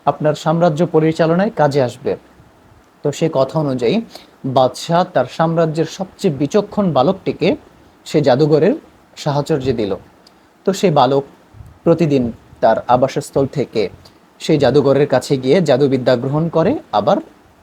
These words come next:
বাসায় ফিরে আসে। তো ঘটনাক্রমে জাদুঘরের কাছে যাওয়ার পথেই সেই বালকের সাথে এক নেককার ব্যক্তির সাক্ষাৎ হতো। এভাবে আসা যাওয়ার পথে বালক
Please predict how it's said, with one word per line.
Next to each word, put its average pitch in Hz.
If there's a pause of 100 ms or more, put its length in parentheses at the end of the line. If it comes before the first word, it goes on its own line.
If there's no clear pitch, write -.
(100)
বাসায় 120
ফিরে 123
আসে। - (300)
তো 208
ঘটনাক্রমে 214
জাদুঘরের 175
কাছে 180
যাওয়ার 160
পথেই 165 (140)
সেই 156
বালকের 151
সাথে 165
এক 147 (360)
নেককার 175
ব্যক্তির 160
সাক্ষাৎ -
হতো। 107
এভাবে 208
আসা 165
যাওয়ার 160
পথে 175
বালক 127